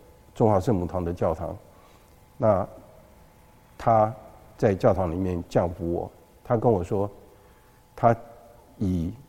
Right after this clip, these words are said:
主教的神权降服我所做的每一件事情，也降服我的团体。好，所以我很感谢他，我也很高兴。那就是这样子，我们就开始每一个星期固定的时间，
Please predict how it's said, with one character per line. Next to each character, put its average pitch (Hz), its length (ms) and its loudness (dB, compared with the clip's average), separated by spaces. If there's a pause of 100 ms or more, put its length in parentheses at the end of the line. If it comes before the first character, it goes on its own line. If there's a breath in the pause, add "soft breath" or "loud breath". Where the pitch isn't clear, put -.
主 98 160 -6
教 107 220 4
的 92 100 0
神 92 280 -2
权 87 300 -4 (260)
降 117 280 4
服 98 340 -2
我 87 260 0 (220)
所 - 240 -2
做 117 180 0
的 95 100 0
每 85 160 -2
一 90 40 -4
件 104 200 2
事 90 180 -6
情， 85 240 -10 (200)
也 90 180 -2
降 104 280 0
服 92 160 -8
我 85 140 -2
的 82 120 -6
团 85 260 -6
体。 - 160 -14 (680 soft breath)
好， 85 160 -8
所 135 140 -2
以 120 40 2
我 113 120 4
很 117 200 -2
感 90 200 -2
谢 95 140 -2
他， 92 180 -2
我 98 140 0
也 98 60 0
很 82 160 -6
高 80 200 -4
兴。 85 220 -14 (600 soft breath)
那 156 140 4
就 156 100 4
是 147 160 4
这 156 220 2
样 107 160 4
子， 90 180 -4 (600)
我 101 100 -2
们 117 100 2
就 127 100 2
开 120 220 4
始 87 220 -4 (600 loud breath)
每 101 200 2
一 110 40 2
个 120 80 4
星 127 200 2
期 90 300 -4 (320)
固 117 160 0
定 107 180 0
的 92 80 0
时 90 220 -6
间， 98 320 -2